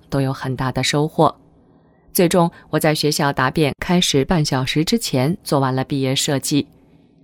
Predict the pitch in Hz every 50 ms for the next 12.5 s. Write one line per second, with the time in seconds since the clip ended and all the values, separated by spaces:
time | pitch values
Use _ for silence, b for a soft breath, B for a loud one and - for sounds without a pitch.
0 | _ _ - 196 190 208 214 190 180 - - 151 151 156 - - 165 151 - 143
1 | 127 135 143 143 143 135 135 135 135 131 135 151 147 - - - - - 135 135
2 | - 151 147 156 - 135 127 - 139 131 - 143 139 135 - 127 131 143 151 143
3 | 147 - - 131 131 143 147 139 139 139 - 175 143 127 123 - 170 143 - -
4 | - - 143 131 - - 147 139 151 185 - 156 127 - - b b b b b
5 | b _ _ - - 147 139 139 - - 139 135 127 127 - - 139 131 123 127
6 | 123 - - 139 139 135 - 156 156 131 - - _ _ _ _ _ _ _ _
7 | _ _ _ _ _ _ _ _ _ _ b b b b b b b b b b
8 | b b b b b b b b b b 220 202 220 - 185 165 - 175 156 151
9 | - - 165 147 139 - - - 147 139 - - 147 139 139 143 139 139 - -
10 | 135 127 - 151 147 135 - - - _ _ _ _ _ - - 160 - - -
11 | 147 139 147 156 - 175 165 156 139 - 135 - 143 131 127 - - 139 131 -
12 | - 135 127 127 - - - 147 -